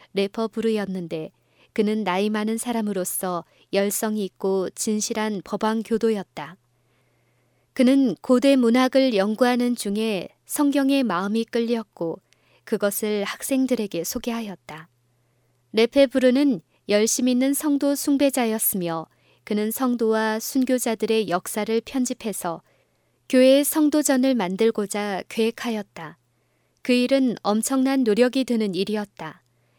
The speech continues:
그러나 그 일이 상당히 진척되었을 때 성경에서 유력한 도움을 얻을 수 있을 것이라는 생각이 나서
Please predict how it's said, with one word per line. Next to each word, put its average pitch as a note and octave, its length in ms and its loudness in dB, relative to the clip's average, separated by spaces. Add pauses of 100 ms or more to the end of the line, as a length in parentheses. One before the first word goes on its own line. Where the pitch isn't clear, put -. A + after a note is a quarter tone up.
(100)
그러나 G3 600 -4
그 - 120 -4
일이 A3+ 300 0
상당히 B3+ 580 -2
진척되었을 G#3+ 1040 -4
때 E3+ 400 -6 (500)
성경에서 A#3+ 720 0
유력한 A#3+ 500 0
도움을 A3 360 0
얻을 G#3+ 320 0
수 - 140 -6
있을 G#3 320 -2
것이라는 G#3+ 560 -2
생각이 A#3+ 400 -4
나서 F#3 460 -6